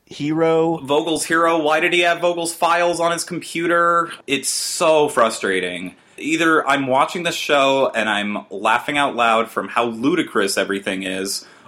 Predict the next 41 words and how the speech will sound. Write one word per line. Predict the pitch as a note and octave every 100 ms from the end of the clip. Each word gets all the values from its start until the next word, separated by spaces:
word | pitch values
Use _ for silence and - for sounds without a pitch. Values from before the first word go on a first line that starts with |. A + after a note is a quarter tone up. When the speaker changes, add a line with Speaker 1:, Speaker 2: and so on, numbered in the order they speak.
| -
Speaker 2:
or | - C#3+ D3 C#3+ C3+ -
I'm | C3
sitting | B2+ - D#3+ E3+ E3+
there | E3+
and | F3
I'm | F3 D#3
bored, | A2+ G#2 G2+ A2+ B2
or | A#2 B2+
I'm | C3
sitting | C3 F3 E3 D#3+
there | D#3 D#3
and | - C#3
I'm | D3 D3 C#3
just | D3+ D3 -
like, | A2+ C3+ C3 B2+ -
I, | A#2+ G2
I | C#3
feel | F3
like | F3 E3+
I |
need | D#3 D3+
to | C#3+
go | D3
out | B2+
and | C3+
buy | D3
a | A2+
stress | - - C3 F3+
ball | - G2+ G#2+ A2+
every | G#2 G2+
time | B2
I | A#2+
watch | G#2+ G#2+ D#3 -
this | G#2 G2
show | - F#2+
now | F#2+ F#2+
because | G2+ A2 B2+
I'm | A#2+ A#2+
just | B2 - G#2
getting | A#2+ D3 C#3+
so | - A2+